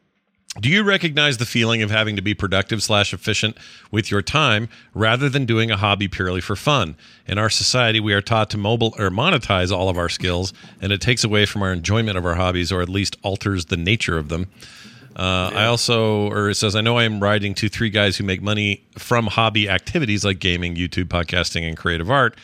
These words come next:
Speaker 1: uh, but I hope you get my meaning, that it can be hard to keep a hobby purely for enjoyment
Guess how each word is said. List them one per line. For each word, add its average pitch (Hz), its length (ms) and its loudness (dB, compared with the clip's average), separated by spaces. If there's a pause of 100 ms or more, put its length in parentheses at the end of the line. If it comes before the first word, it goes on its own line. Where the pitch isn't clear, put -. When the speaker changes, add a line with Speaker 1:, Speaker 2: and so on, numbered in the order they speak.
(560)
Speaker 1:
uh, 92 140 -2
but 101 120 0
I 101 60 2
hope 104 220 0
you 113 80 0
get 101 160 0
my 95 100 -2
meaning, 110 480 0 (480)
that 104 160 0
it 104 60 -2
can 101 120 -8
be 104 100 0
hard 117 260 0
to 110 40 -4
keep 110 300 -2
a 101 80 2
hobby 95 320 0
purely 117 480 0
for 95 220 -2
enjoyment 92 500 0